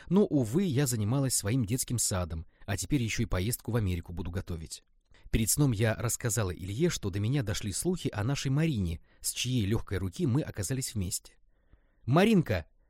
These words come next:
главный свидетель зарождения наших отношений". "Так, и что с ней?" "Она в Америке, родила сына. Надо найти номер ее телефона, поздравить". "Она вышла замуж за америкоса?" "Кажется, нет,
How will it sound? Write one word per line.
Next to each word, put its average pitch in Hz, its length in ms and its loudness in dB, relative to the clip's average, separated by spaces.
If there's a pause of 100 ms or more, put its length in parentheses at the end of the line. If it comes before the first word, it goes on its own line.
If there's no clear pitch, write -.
(140)
главный 143 520 4
свидетель 131 560 2
зарождения 120 540 0
наших 139 340 0
отношений". 120 560 -4 (800)
"Так, 117 460 4
и 175 100 2
что 127 240 4
с - 100 -2
ней?" 151 220 0 (560)
"Она 165 300 4
в 233 40 8
Америке, 185 520 6
родила 127 280 2
сына. 139 440 2 (240)
Надо 127 200 2
найти 131 320 2
номер 110 220 2
ее 110 140 2
телефона, 113 480 0
поздравить". 104 560 -4 (680)
"Она 170 280 6
вышла 180 260 4
замуж 180 460 2
за 139 160 2
америкоса?" 135 640 2 (580)
"Кажется, 180 440 6
нет, 123 300 2